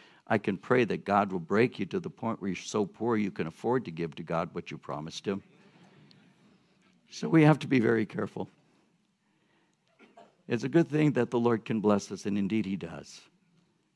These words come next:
But, but the things that we have are never to take the place of our trust in him. Solomon said, "This is something I've learned.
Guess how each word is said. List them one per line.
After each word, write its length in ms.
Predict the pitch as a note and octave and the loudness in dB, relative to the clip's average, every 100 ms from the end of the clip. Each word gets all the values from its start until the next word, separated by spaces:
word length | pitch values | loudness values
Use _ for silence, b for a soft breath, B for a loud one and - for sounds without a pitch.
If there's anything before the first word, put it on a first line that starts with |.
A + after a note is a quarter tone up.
| _ _ _ C#3+ | _ _ _ -14
But, 160 | G2+ - _ - | -14 -14 _ -10
but 120 | F2+ | -8
the 100 | G#2 | -2
things 280 | C3 C3+ B2+ | 2 2 0
that 100 | G2+ | -2
we 140 | G#2+ | -2
have 320 | G2+ F#2+ F#2 - | 0 -2 -4 -12
are 120 | G#2 | -8
never 220 | G#2+ F#2+ F2+ | -4 -4 -6
to 120 | F2+ | -8
take 240 | - G2 | -6 -8
the 60 | - | -10
place 320 | - F2+ E2+ | -6 -6 -4
of 60 | E2 | -8
our 80 | E2+ | -10
trust 380 | - D2+ - | -8 -10 -10
in 100 | C#2+ | -16
him. 280 | C2+ A#1+ - _ _ _ _ _ _ _ _ | -16 -20 -20 _ _ _ _ _ _ _ _
Solomon 440 | - G2 F2 D#2+ | -4 -2 -2 -6
said, 260 | - D2+ B1+ | -8 -10 -8
"This 220 | D#2 - | -12 -14
is 80 | D2+ | -14
something 340 | D#2 - D2+ | -14 -12 -12
I've 200 | D2+ - | -14 -18
learned. 320 | - - - | -18 -18 -20